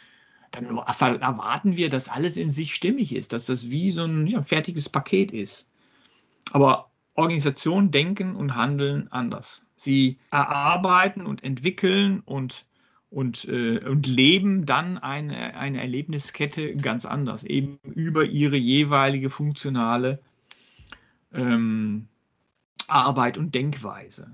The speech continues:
Also wir haben dieses klassische Silo-Denken, was, äh, was sich extrem weit ausgeprägt hat, was eben schnell dafür sorgt, dass Leistungsversprechen und Leistungsangebote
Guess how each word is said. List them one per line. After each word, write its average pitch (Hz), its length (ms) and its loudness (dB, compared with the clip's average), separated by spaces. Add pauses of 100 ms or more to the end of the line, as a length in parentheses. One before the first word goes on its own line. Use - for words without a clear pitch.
Also 147 300 -6
wir 127 80 -6
haben 123 180 -2
dieses 117 360 -6
klassische 143 520 -2
Silo-Denken, 170 880 2
was, 139 340 0
äh, 80 440 -8
was 139 260 -6
sich - 360 -8
extrem 151 600 0
weit 135 260 2
ausgeprägt 143 640 -4
hat, 143 200 -2 (280)
was 185 200 4
eben 190 220 4
schnell 165 300 0
dafür 160 320 -2
sorgt, 139 480 -4
dass 147 240 -10 (560)
Leistungsversprechen 139 1040 -2
und 131 80 -6
Leistungsangebote 139 1200 -4